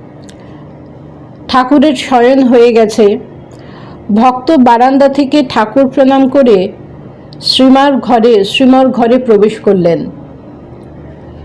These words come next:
দোতলার ঘরের মেঝেতে কার্পেট পাতা। ভক্তগণ মেঝেতে বসেন।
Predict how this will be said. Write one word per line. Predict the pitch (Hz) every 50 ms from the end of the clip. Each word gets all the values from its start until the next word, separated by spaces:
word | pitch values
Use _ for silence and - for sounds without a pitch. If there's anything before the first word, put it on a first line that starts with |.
| - - - - - - - - - - - - - - - - - - - - - - - - - - - -
দোতলার | 196 202 262 277 269 302 294 294 294 302 302
ঘরের | 254 - 226 277 247 247 277 277 262
মেঝেতে | 262 254 247 202 247 254 - -
কার্পেট | - - - 214 202 - - - 226 220 - -
পাতা। | - 185 180 - 170 139 - - - - - - - - - - - - - - - - - - - - - - - - - - - - - - - - - - - - - - - - - - 190
ভক্তগণ | 175 254 240 226 240 - 311 302 262 285 277 262
মেঝেতে | 254 247 240 240 214 262 269 254 - -
বসেন। | 208 208 196 202 - - 202 185 160 135 -